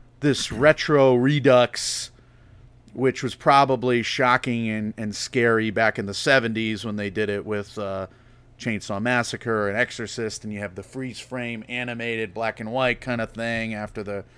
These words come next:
craziness of the, of, of what we saw there. So it just, I mean, it doesn't work as well, and it's kind of a, I don't know, it's, it, it's been done before. It's been done again and again. So if this is just a similar, if this is a similar remake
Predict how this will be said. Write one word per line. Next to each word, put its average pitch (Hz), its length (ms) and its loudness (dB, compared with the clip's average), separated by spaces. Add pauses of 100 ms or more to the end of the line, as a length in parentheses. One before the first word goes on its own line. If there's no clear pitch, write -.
(360)
craziness 107 600 -2
of 98 140 -4
the, 98 80 -4
of, 98 260 -6
of 90 220 -6
what 101 160 -2
we 104 100 -6
saw 120 380 2
there. 98 360 2 (960)
So - 140 -6
it 170 160 -2
just, 147 220 0
I 139 160 8
mean, 147 140 4
it 135 100 4
doesn't 135 300 4
work 117 260 2
as 90 120 -4
well, 92 360 0
and 98 100 -4
it's 98 140 -10
kind 104 240 -4
of 92 100 -6
a, 90 200 -6 (360)
I 104 140 -2
don't 90 140 -8
know, 82 160 -10
it's, - 220 -8 (760)
it, 120 180 -2
it's 143 360 -6
been 160 200 4
done 208 220 8
before. 98 460 -6
It's 107 220 -6
been 135 140 -6
done 139 200 0
again 120 240 0
and 113 120 -2
again. 110 420 0
So 113 160 -4
if 107 100 -6
this 185 200 4
is 185 100 -2
just - 260 0
a 131 60 -2
similar, 147 540 0
if 131 140 -2
this 165 180 -4
is 139 140 -8
a 113 60 -6
similar 131 500 -2
remake 131 600 -2